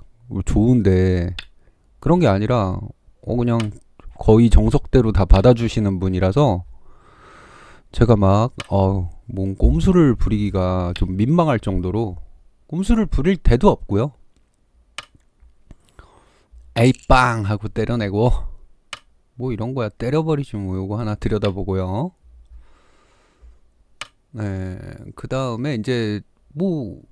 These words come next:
중반전이 거의 뭐 된 것 같은데 여기서 뭘 둬야 되나요? 이거를 하나 탁 걸쳐, 걸쳐가 볼까요? 막으면 붙이고.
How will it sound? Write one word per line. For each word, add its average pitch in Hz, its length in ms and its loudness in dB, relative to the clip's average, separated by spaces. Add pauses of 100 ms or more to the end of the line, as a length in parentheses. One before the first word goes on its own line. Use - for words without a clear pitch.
(160)
중반전이 170 1500 0
거의 113 280 -2
뭐 101 280 -6
된 110 180 2
것 110 80 -6
같은데 90 760 -8
여기서 98 340 -6
뭘 107 260 -4
둬야 185 220 0
되나요? 98 580 -10
이거를 160 400 -2
하나 101 340 -6 (580)
탁 - 260 2
걸쳐, - 340 -4
걸쳐가 104 420 -4
볼까요? 101 360 -6 (1700)
막으면 120 680 -6
붙이고. - 560 -6